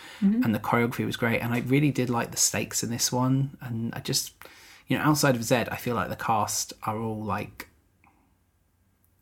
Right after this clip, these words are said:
Speaker 2: they've all got something really substantial to get into compared to other D coms that we've watched.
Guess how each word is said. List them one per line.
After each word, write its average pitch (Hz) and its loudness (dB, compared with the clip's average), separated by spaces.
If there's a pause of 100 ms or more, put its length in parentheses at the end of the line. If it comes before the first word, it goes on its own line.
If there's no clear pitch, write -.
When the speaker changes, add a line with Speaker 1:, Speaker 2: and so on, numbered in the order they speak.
(120)
Speaker 2:
they've 120 2
all 123 4
got 104 0
something 113 0
really 107 -4
substantial 107 0
to - -8
get 107 4
into 117 2
compared 120 -2
to 113 -4
other 110 0
D 117 -2
coms 120 -2
that - -2
we've 113 -6
watched. 143 -4